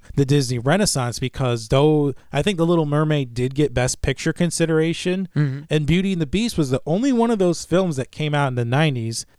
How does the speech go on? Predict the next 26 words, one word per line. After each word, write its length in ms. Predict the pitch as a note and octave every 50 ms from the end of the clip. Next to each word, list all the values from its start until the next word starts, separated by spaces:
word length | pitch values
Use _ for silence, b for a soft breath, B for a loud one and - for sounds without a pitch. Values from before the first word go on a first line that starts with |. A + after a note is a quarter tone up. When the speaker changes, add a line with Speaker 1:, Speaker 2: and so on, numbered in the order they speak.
| -
Speaker 1:
that 160 | C3 B2+ A#2+
were 120 | A#2+ C3+ C3
nominated 460 | C3 B2 B2+ C#3+ D#3 C#3+ C3 A#2+ A#2
for 140 | - - A2+
Best 240 | A2 G#2 G2 - -
Picture. 480 | A#3+ - - - - - - - _ _
Speaker 2:
That's 180 | B2 A2+ -
crazy. 500 | - - - C3+ B2+ B2 B2+ C3 A2 A2
Speaker 1:
Whereas 440 | E3+ A3 A#3 A3 G#3 G3+ G3 F#3 - - - -
there 140 | - F#3 G3+
were 100 | G#3 E3+
so 400 | - - - - - G3+ A3 B3
many 240 | B3 A#3+ A3+ A3+ G#3
great 380 | D#3+ C#3 D3 F3+ G3 - -
films 320 | - - F#3 F#3+ F3 D#3+ - -
after 400 | - - A3 B3+ - - G#3 E3+
that 260 | C#3+ B2 G#2+ G#2 G#2 - _ _ -
Speaker 2:
Yeah, 280 | - B2 D#3 F#3 G#3+
Speaker 1:
that 100 | G#3 - - _
Speaker 2:
Aladdin. 480 | - C3 A#2 A#2+ B2+ C3+ - - B3 F3+
Speaker 1:
weren't 160 | F#3+ G#3+ F#3+
nominated. 680 | F3+ G3+ A3+ C4 D4 D4 B3+ F3+ C3 G2+ F#2 F#2+ F#2 - -
Like, 160 | D3+ C#3+ C#3 -
uh, 160 | D3 D3 C3+ B2 - C#3 C3+ - D3
you 160 | C#3+ C3 B2+
meant 220 | B2 A2+ A2+ G#2+